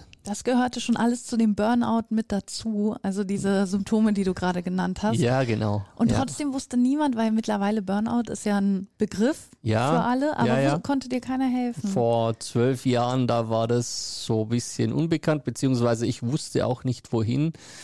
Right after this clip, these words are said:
Speaker 2: Ich ging von Arzt zu Arzt und keiner konnte mir wirklich helfen. Die Werte waren eigentlich alle stabil und gut und trotzdem ging's mir schlecht.
Speaker 1: Und wie bist du dann da rausgekommen?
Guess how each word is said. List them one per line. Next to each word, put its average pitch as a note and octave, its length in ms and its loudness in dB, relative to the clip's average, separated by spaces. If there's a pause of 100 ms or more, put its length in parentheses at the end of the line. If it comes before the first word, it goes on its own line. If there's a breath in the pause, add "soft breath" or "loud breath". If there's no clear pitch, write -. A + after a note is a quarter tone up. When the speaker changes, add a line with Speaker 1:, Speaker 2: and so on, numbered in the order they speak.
(320 loud breath)
Speaker 2:
Ich - 300 -6
ging B2 280 0
von A2 220 -2
Arzt - 400 -4
zu - 120 -2
Arzt A#2 480 -2
und A2+ 600 -2
keiner A2 300 0
konnte A2 300 -4
mir A2 180 2
wirklich A#2 440 -2
helfen. C3+ 720 2 (800 soft breath)
Die G#2+ 120 0
Werte A#2+ 340 2
waren A2+ 200 2
eigentlich A#2 380 0
alle A2+ 160 0
stabil C3+ 500 0
und A#2+ 180 -2
gut G#3+ 320 2 (300)
und B2 320 0
trotzdem B2 460 0
ging's A2+ 320 -4
mir A#2 60 2
schlecht. - 560 -4 (200 soft breath)
Speaker 1:
Und A3+ 120 4
wie A3+ 100 4
bist G#3+ 220 -4
du A#3 60 -8
dann G#3+ 180 0
da G#3 100 0
rausgekommen? B3+ 840 -6